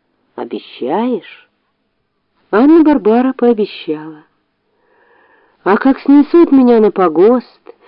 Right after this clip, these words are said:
ты здесь, в нашей избе, не живи, а запри ее и ступай на все четыре стороны.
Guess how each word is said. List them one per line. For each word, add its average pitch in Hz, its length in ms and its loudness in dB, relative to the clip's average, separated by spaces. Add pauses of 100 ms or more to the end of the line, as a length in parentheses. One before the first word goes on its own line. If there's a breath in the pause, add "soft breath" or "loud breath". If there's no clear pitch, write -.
(360 soft breath)
ты 175 320 0
здесь, 220 400 0
в 147 40 -4
нашей 160 520 0
избе, 147 320 0
не 196 160 0
живи, 160 520 -6 (460 soft breath)
а 180 180 -2
запри 262 540 2
ее 135 200 -2
и 131 180 -2
ступай 269 400 0
на 277 160 0
все 320 240 -2
четыре 233 380 -6 (100)
стороны. 165 500 -8